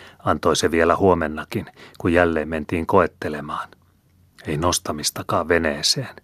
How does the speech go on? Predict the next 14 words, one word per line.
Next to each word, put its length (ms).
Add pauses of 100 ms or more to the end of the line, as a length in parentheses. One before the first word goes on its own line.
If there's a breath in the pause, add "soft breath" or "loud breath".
(680 loud breath)
Käännä 300
nuotan 400
perää 380
vain 240
ja 100
sapro 480
käsin 420
kaloja. 580 (1000)
Tuli 220
Jaurutuksesta 760
kaloja 420
vielä 220
kolmannen 560
kerran. 460